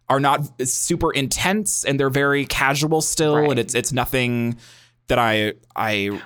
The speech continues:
Speaker 2: Well, I don't think
Speaker 1: feel
Speaker 2: it
Speaker 1: like
Speaker 2: even has to be serious in order
Speaker 1: Yeah.
Speaker 2: to think about it. You know, you just, like, you're with them and you're like, "Do I like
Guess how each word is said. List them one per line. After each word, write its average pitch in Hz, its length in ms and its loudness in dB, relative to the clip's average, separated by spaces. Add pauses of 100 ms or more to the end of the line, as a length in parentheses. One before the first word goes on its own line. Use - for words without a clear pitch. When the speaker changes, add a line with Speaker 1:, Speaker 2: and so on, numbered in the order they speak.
Speaker 2:
Well, 190 140 0
I 202 80 4
don't 392 160 0
think - 100 2
Speaker 1:
feel 165 100 2
Speaker 2:
it 170 40 2
Speaker 1:
like 160 100 4
Speaker 2:
even 170 220 0
has 170 300 0
to 165 60 -2
be 123 120 0
serious 117 640 -2
in 117 80 -4
order 107 180 0
Speaker 1:
Yeah. 120 260 2
Speaker 2:
to 101 60 2
think 95 140 -2
about 92 260 0
it. 90 120 -2
You 107 140 -2
know, 98 140 0
you 101 160 -2
just, 113 460 -6
like, 104 240 -4
you're 113 180 -2
with 120 240 -2
them 101 220 -2
and 101 100 -4
you're 101 160 -4
like, 95 360 -4
"Do 117 140 -2
I 113 160 0
like 117 640 -2